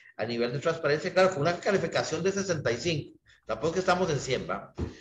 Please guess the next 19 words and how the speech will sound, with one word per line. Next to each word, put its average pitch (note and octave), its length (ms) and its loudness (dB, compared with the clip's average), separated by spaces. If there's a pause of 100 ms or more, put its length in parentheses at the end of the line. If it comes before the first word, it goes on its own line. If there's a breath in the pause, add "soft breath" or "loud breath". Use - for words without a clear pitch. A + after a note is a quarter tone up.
(260 loud breath)
Eh, B2+ 280 -2
de C#3 120 0
sesenta C#3 260 0
y C#3+ 60 2
cinco, F#3 480 -2
pero, D3 240 2
y D#3+ 180 -2
que D3+ 120 4
el C#3 100 2
grueso G#3 480 6
de G3 100 6
eso F#3+ 200 0
se D#3 180 0
debe D#3+ 260 4
a G3 80 4
la D#3 80 2
labor C3+ 280 0
que D#3+ 340 0
realiza, C#3 540 -6